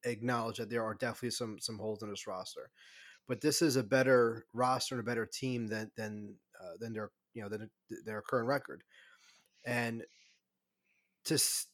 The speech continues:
so, like, th-, there were obviously going to be growing pains, and we saw those. We saw those growing pains, and, and we saw them growing. That was, like, the most important thing was, okay, are we seeing progress week to week? And we, we definitely were.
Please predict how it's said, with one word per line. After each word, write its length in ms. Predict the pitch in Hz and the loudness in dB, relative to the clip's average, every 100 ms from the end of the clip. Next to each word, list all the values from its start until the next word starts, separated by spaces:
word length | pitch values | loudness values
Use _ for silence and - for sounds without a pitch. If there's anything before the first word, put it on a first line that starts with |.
| _ _ | _ _
so, 160 | - 160 | 4 6
like, 200 | 143 - - - 135 | 6 0 -16 -12 0
th-, 140 | 170 | 4
there 100 | 160 | 8
were 160 | 160 160 | 8 10
obviously 360 | 170 165 - | 8 8 4
going 200 | 143 147 | 2 2
to 80 | 135 | 2
be 80 | 135 | 0
growing 320 | 120 113 104 | 2 2 2
pains, 360 | - 85 98 - | -6 -10 -10 -4
and 80 | 139 | -2
we 100 | 160 | 0
saw 320 | - 208 226 | 2 6 6
those. 300 | 147 104 98 | 6 2 -2
We 100 | 123 | -4
saw 380 | 131 - 151 156 | -2 2 6 6
those 200 | 156 139 | 6 4
growing 360 | 127 143 170 143 | 6 4 4 0
pains, 380 | 107 101 95 | -2 -4 -4
and, 140 | 113 113 | -6 -4
and 280 | 120 120 - - - _ _ - | -4 -4 -6 -14 -20 _ _ -4
we 140 | 160 | 0
saw 320 | 143 - 120 | 2 4 4
them 180 | 120 151 | 4 2
growing. 460 | 113 135 214 139 98 | 6 8 8 6 2
That 160 | 110 | -2
was, 80 | 127 | -2
like, 100 | 123 | 0
the 80 | 123 | 2
most 260 | 127 143 131 | 2 2 -2
important 440 | 117 151 135 120 | 2 4 4 4
thing 180 | 175 156 | 2 4
was, 160 | 104 | 2
okay, 200 | 113 - | -2 2
are 160 | 135 113 | 6 6
we 140 | 135 | 4
seeing 440 | 147 - 160 143 127 | 2 4 4 4 0
progress 800 | - 131 131 113 117 110 - - - - - _ 107 104 | 4 4 6 4 0 0 -4 -6 -14 -20 -20 _ -10 -2
week 200 | 131 - | -2 -2
to 140 | - | -6
week? 260 | 110 107 - | -4 -6 -6
And 120 | 101 | -8
we, 160 | 110 110 110 | -8 -8 -10
we 100 | 101 | 2
definitely 400 | 156 151 - 127 | 4 4 2 -4
were. 360 | 110 110 95 | 0 -2 -2